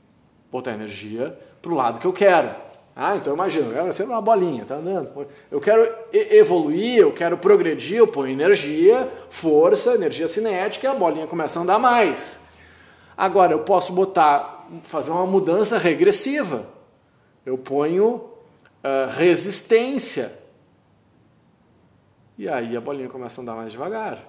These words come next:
Eu começo a parar, até que eu posso, eu posso parar e inclusive andar pra trás. Então, mudança é bom ou é ruim? Pode ser bom e ruim, é tipo tá feliz,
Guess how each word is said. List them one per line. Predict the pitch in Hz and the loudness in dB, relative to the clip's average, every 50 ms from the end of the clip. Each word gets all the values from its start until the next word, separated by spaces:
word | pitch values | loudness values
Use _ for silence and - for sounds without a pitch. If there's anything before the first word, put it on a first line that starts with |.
| _ _ | _ _
Eu | - 135 139 | -10 -10 -10
começo | 135 160 123 107 104 - - 127 | -10 -12 -14 -14 -16 -16 -18 -18
a | |
parar, | 127 - 202 247 254 208 196 202 180 | -12 -8 -6 -4 -2 -2 -4 -4 -6
até | - - 117 | -10 -14 -18
que | - - | -18 -18
eu | - | -18
posso, | 104 127 117 - - - _ _ 117 | -16 -16 -18 -18 -20 -20 _ _ _
eu | 117 | -20
posso | 113 113 117 113 - - | -18 -16 -18 -18 -18 -20
parar | _ _ 151 185 208 185 151 143 151 180 208 | _ _ 2 4 4 6 4 4 2 0 -2
e | 233 | -4
inclusive | 254 - 202 160 135 147 151 180 | -6 -8 -8 -8 -8 -6 -6 -4
andar | 196 185 151 120 110 113 | -6 -4 -4 -6 -8 -8
pra | - - 151 180 | -10 -10 -10 -10
trás. | - - 240 233 208 135 - - - - - - _ _ _ _ _ _ _ _ _ _ _ _ _ _ _ _ _ _ _ _ _ _ _ _ _ _ _ _ _ _ - | -4 -2 -2 0 -2 -2 -6 -10 -16 -20 -20 -20 _ _ _ _ _ _ _ _ _ _ _ _ _ _ _ _ _ _ _ _ _ _ _ _ _ _ _ _ _ _ -8
Então, | 160 170 175 - - - - - | -6 -4 -4 -6 -8 -12 -16 -10
mudança | 165 180 214 226 - - 175 185 208 247 277 339 359 - - - 147 120 104 - - - - _ _ _ _ _ _ _ _ _ _ _ _ _ _ _ _ _ _ _ | 0 2 2 2 2 2 2 2 2 2 0 -2 -4 -6 -6 -4 -4 -6 -6 -10 -16 -20 -20 _ _ _ _ _ _ _ _ _ _ _ _ _ _ _ _ _ _ _
é | 131 123 | -14 -14
bom | 110 110 143 170 202 208 | -8 -4 -2 0 2 2
ou | 185 160 | 2 0
é | 135 | -2
ruim? | 117 113 127 135 147 170 208 262 269 208 - - _ _ _ _ _ _ _ _ _ _ _ _ _ _ _ _ _ _ _ _ _ _ _ _ _ _ - - _ _ _ _ _ _ _ _ _ _ _ _ _ _ _ _ _ _ _ _ _ _ _ _ _ _ _ _ | -4 -6 -8 -8 -8 -8 -10 -12 -12 -16 -18 -20 _ _ _ _ _ _ _ _ _ _ _ _ _ _ _ _ _ _ _ _ _ _ _ _ _ _ -20 -20 _ _ _ _ _ _ _ _ _ _ _ _ _ _ _ _ _ _ _ _ _ _ _ _ _ _ _ _
Pode | - 143 135 - - | -8 -6 -6 -6 -8
ser | - 170 165 151 | -6 -6 -6 -6
bom | 131 127 120 120 131 | -6 -8 -8 -8 -8
e | 143 | -8
ruim, | 156 185 226 254 247 226 185 131 | -8 -8 -8 -8 -8 -8 -10 -10
é | 117 | -12
tipo | - - - - 160 - | -14 -16 -20 -20 -18 -10
tá | - 147 143 | -8 -8 -6
feliz, | - - 208 202 196 185 156 | -6 -6 -8 -6 -6 -8 -8